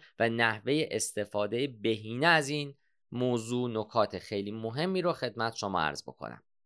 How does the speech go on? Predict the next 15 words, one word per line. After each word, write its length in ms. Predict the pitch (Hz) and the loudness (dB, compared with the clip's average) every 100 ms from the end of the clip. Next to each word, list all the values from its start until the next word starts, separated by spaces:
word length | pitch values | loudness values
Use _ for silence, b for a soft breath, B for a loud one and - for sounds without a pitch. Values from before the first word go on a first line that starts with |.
| b b b - | b b b -2
یکی 220 | 190 220 | 2 4
از 160 | 208 | 4
مهمترین 800 | 156 135 127 127 120 131 147 202 | 4 0 2 0 0 2 4 4
نکات 320 | 160 - 139 | 2 2 2
مرتبط 520 | 139 120 107 107 107 104 | 2 -2 0 2 0 2
با 140 | 110 | 0
بازاریابی 680 | 104 110 98 110 110 110 117 | 2 2 2 0 0 -2 -4
دیجیتال 480 | 110 110 117 151 165 | -8 -10 -6 -2 -2
اونه 240 | 156 165 | -2 -6
که 160 | 160 135 | -4 -4
استراتژی‌های 880 | 123 - 110 - 107 101 113 165 | -4 -2 -4 -2 -4 -4 -2 0
موجود 400 | 175 127 92 101 | 0 -2 -2 -4
در 140 | 92 92 | -2 -2
این 120 | 95 | -2
زمینه 560 | 95 101 101 107 127 | -2 -2 -2 -2 -2